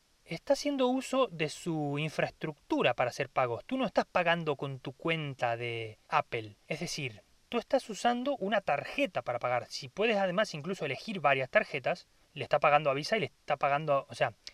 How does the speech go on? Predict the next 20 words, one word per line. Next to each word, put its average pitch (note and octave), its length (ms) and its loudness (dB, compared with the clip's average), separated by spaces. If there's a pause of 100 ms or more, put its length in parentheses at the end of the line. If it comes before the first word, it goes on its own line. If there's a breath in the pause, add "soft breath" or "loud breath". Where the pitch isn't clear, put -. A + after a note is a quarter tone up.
(260 loud breath)
Visa E3+ 420 2
le D#3+ 60 2
está F3+ 160 6
pagando, G3 540 4
Mastercard D3 680 6
le C3+ 80 -4
está D#3 160 2
pagando E3 300 4
y D#3+ 60 0
cualquier C3 360 0
otra D3 200 2
marca D3 440 6
de A#2+ 80 2
tarjetas D#3 380 2
de E3+ 100 -2
crédito D3+ 360 2
también C#3 320 0
le C3 60 0
está - 140 -6
pagando. C#3+ 440 4